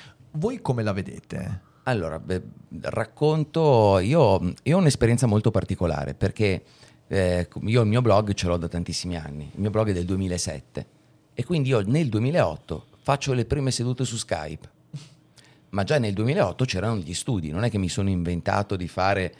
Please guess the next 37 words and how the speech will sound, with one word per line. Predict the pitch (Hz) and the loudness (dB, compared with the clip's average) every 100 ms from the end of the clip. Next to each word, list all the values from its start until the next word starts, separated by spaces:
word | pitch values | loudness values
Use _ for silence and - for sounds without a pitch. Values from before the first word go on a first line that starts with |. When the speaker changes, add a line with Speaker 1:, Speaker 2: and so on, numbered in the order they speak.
| _ _ | _ _
Speaker 2:
cioè | 110 | -6
esistevano | 98 113 143 147 127 | -2 -2 -2 -2 -2
già | 117 165 139 | 0 2 2
degli | 117 98 | -2 -4
studi | 107 - 131 117 | -6 -2 -2 -2
di | 104 120 123 - - _ _ | -2 -2 -2 -4 -18 _ _
telemedicina, | 143 151 143 127 117 110 113 143 135 95 85 | 2 4 4 4 4 0 -2 -2 -2 -2 -4
chiamiamola | 98 107 117 110 101 | -4 0 2 2 0
così, | 110 101 123 180 - - _ _ _ | -2 0 0 0 -6 -20 _ _ _
e | - 110 | -8 -4
partivano | - 135 - 107 160 156 | -2 -2 -2 -4 -2 -2
proprio | 80 80 131 143 | -4 -4 -2 -2
da, | 90 85 104 - | -2 -4 -4 -8
eh, | 82 78 76 73 | -10 -8 -8 -8
da, | 69 57 | -10 -12
da | - - 87 | -16 -10 -8
consulenze | 117 104 107 95 90 95 | -4 -4 -2 -4 -4 -6
psicologiche. | - 90 90 82 71 73 - - _ _ | -6 -6 -4 -4 -4 -10 -14 -16 _ _
Quando | 160 196 190 | -4 -2 -2
lo | 170 | -2
dissi | 165 - | -2 -2
nella | 160 156 | -2 0
mia | 147 | 0
scuola | 156 | -2
di | 147 | -2
psicoterapia | 147 143 147 147 147 170 - - | -4 -4 -2 -2 -2 -2 -4 -8
non | 156 127 | -2 0
erano | 92 85 90 90 - | 0 -2 -2 -4 -6
felicissimi | 98 85 - 76 - 101 127 - _ - - - - | -6 -6 -6 -6 -4 -4 -4 -6 _ -20 -20 -20 -14
del | - 110 | -2 0
fatto | 107 107 101 | 0 -2 -2
che | 101 | 0
io | 104 104 101 95 92 | 2 2 2 0 -4
erogassi | 107 107 104 101 101 - 104 | 0 0 2 0 -2 -4 -4
dei | 95 98 | -2 -2
servizi | - 98 92 98 107 | -2 -2 -2 -2 0
online. | 95 92 87 87 | 0 0 -2 -6